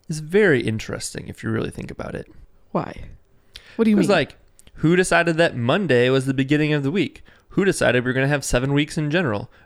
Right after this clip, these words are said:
Speaker 1: Who decided there's gonna be twenty-four hours
Speaker 2: Seven
Speaker 1: in a day?
Speaker 2: weeks.
Speaker 1: I mean, seven days in a week.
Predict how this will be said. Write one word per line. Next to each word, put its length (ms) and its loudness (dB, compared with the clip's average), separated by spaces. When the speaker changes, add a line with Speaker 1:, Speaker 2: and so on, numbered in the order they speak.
Speaker 1:
Who 120 -2
decided 400 2
there's 100 2
gonna 120 0
be 40 0
twenty-four 440 0
hours 240 6
Speaker 2:
Seven 160 6
Speaker 1:
in 60 6
a 40 6
day? 180 6
Speaker 2:
weeks. 260 -6
Speaker 1:
I 40 2
mean, 160 2
seven 320 2
days 380 4
in 120 4
a 60 8
week. 280 2